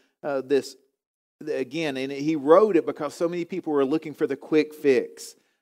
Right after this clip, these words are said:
They were looking for the instant gratification. Now, he said this, he said, "There is a great market for religious experience in our world.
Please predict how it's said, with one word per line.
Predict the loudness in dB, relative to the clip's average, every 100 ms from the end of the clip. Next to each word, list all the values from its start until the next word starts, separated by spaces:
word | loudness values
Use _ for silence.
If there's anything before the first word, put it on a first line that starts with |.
| -8
They | 6 8
were | 10 8
looking | 4 2 0
for | 2
the | 2 2
instant | 0 0 -4 -2
gratification. | 4 4 4 -2 -2 -2 -2 -8 -18 _ _ _ _ _ -16
Now, | -10 -8
he | -4 -4
said | 2 6 6
this, | 4 -4
he | -4
said, | -4 2
"There | 4
is | 4
a | 0
great | 0 4 4 4
market | 0 0 0 -4 -4
for | -4
religious | -2 2 2 2 -2 -6
experience | -14 -6 -2 0 -2 -6
in | -8
our | -6
world. | -2 -2 -4 -8